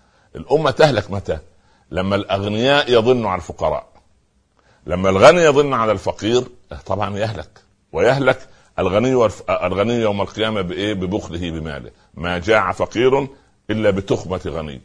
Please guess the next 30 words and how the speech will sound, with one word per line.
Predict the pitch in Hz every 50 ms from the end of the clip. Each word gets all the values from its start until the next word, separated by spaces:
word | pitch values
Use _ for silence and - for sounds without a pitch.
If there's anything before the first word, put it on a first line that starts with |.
| _ _ -
إن | 76 80 80
الله | 82 90 98 101 98 90
جعل | 82 78 101 92 92 90 80 80 73 71 - - _ _ _ _ _ _ -
أرزاق | 73 78 80 78 110 117 127 - 110
الفقراء | 101 92 - - - 95 101 123 123 127 107
وأقوات | 101 92 87 - - 120 120
الفقراء | 120 101 107 113 123 135 - - - - - _
في | _ 101 101
فضول | - - 110 120 143 165 151 131
أموال | 110 113 113 110 110 107 95
الأغنياء، | 95 92 - 82 80 85 85 82 80 73 - - -
فما | 82 82 85 85
جاع | 85 98 101 104 95
فقير | - 80 - - 104 110 110 101 - - - - - -
إلا | 90 95 92
بتخمة | 92 90 - 113 113 101 95 82
غني. | 82 76 87 101 120 127 123 - - - _ _ -
إذا | 131 131 120 117
مسألة | 107 101 - - 85 - - - - 127 135 113 95 - - - - -
ال-، | 80 78 80 80 - -
ال-، | 80 82 - -
هلاك | 80 92 90 101 113 - - 117
الأمة | 98 95 - 110 113 110 95 85 73 69
بمجاعة، | 69 82 80 80 82 80 110 135 131 127 117 - _ _ _ _ -
يعني، | 90 90 95
هذه | 95 101 101 95 90 87
غير | 85 92 107 101
موجودة. | 98 92 90 78 87 82 71 52 50 _ _ _ _ _
طيب، | 78 71 71 - - - - - - - - - _ _ -
وسألته | 92 - - - - - 101 98 98 - 139 139 127 127 117 110